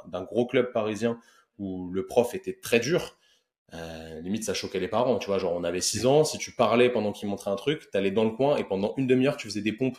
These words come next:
non-stop. Et genre, les parents, ils peuvent se dire, mais il est fou le type là, il, il est en train de détruire les gamins. Non, en fait, ça t'apprend que quand il y a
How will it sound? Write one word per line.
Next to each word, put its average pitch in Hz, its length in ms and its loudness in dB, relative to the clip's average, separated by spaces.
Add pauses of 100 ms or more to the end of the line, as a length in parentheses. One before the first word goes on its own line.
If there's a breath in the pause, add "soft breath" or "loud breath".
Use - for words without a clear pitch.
non-stop. 113 480 -2 (1200)
Et 85 80 -6
genre, 90 160 -2
les - 80 -4
parents, 92 200 0
ils 90 60 0
peuvent 82 120 -8
se - 100 -8
dire, 87 200 -2
mais 76 100 -8 (640)
il - 80 -6
est 101 40 -4
fou - 180 -2
le 120 100 4
type 107 200 -4
là, 92 100 -2
il, 82 440 -8
il - 60 -12
est - 40 -12
en - 40 -14
train - 160 -8
de 85 60 -8
détruire 90 300 -6
les 87 80 -4
gamins. 123 220 2 (280 loud breath)
Non, 113 120 4
en 87 140 2
fait, 123 180 2
ça 92 100 0
t'apprend 123 300 0
que 101 100 -4
quand 98 200 -2
il 92 60 0
y - 20 0
a 85 80 -2